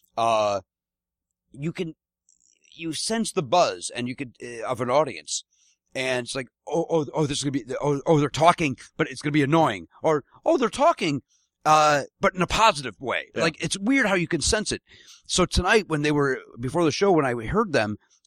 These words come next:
Speaker 1: uh, I'm not gonna lie, I had concerns, like, "Oh, man, they're, that, that's a bad buzz out there."
Speaker 2: Yeah.
Speaker 1: But the second they started the announcement, silence. They shut down and they listened.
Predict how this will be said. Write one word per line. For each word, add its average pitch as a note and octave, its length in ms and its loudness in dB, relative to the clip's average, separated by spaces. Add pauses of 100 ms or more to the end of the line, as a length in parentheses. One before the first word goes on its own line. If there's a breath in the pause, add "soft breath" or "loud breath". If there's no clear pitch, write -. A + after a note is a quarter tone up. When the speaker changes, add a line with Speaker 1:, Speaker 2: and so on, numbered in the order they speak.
Speaker 1:
uh, A#2+ 220 6
I'm C#3+ 120 4
not F3 120 4
gonna D#3+ 100 4
lie, E3 200 6
I A2 100 -2
had C3 180 0
concerns, A#2+ 480 -4
like, G2+ 220 -6
"Oh, G#2 300 -4
man, G2 260 -4
they're, F#2+ 300 -4
that, G#2 200 -8
that's A2+ 220 -2
a G2 40 -6
bad G#2+ 360 0
buzz F2+ 220 0
out F2 160 -2
there." E2+ 280 -4
Speaker 2:
Yeah. A2 180 -4 (120)
Speaker 1:
But - 140 -2
the D3+ 80 -2
second - 380 -2
they G#3+ 100 2
started G3+ 260 2
the F#3 140 2
announcement, G#3 480 2 (720)
silence. - 720 -2 (260)
They F3 120 0
shut - 340 -4
down A3+ 340 0
and G#3 160 -2
they G#3+ 80 0
listened. G3+ 440 -2